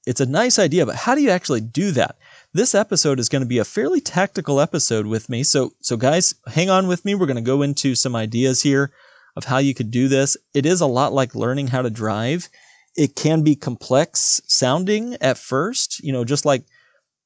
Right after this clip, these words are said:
figuring out how to drive is sort of, um, wooden and,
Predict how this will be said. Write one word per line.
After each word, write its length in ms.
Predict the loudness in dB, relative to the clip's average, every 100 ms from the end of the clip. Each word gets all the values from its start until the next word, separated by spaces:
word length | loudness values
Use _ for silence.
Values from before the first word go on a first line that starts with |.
| _
figuring 340 | 2 2 4
out 140 | 2 2
how 80 | 0
to 80 |
drive 560 | 0 0 2 2 0 -4
is 180 | -2 0
sort 340 | 2 2 2
of, 340 | 2 -2 -6 0
um, 480 | 2 4 0 -4 -8
wooden 480 | -2 0 0 0 0
and, 300 | 0 -2